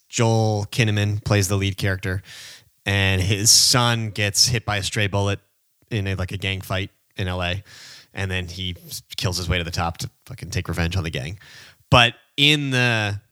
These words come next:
sort of shootout of the opening sequence, um, he is also shot in the throat, and when he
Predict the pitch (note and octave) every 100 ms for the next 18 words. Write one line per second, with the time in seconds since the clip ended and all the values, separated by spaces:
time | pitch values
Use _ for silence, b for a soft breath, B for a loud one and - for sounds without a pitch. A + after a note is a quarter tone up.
0 | _ _ _ _ _ - - F#2 - -
1 | C3+ C3+ A#2 G#2 A2 G#2 G2 G#2+ A2 G#2
2 | G2 G3 - G#2+ G#2 - - b b b
3 | - G2 G2 F#2 - - F3+ C3+ C3 C#3
4 | C3+ C3 A2 B2+ A2+ G#2 G2 F#2 A2 F#2+
5 | E2+ _ b b b - A2 G#2+ G2+ G#2+
6 | A2 G#2+ G2+ F#2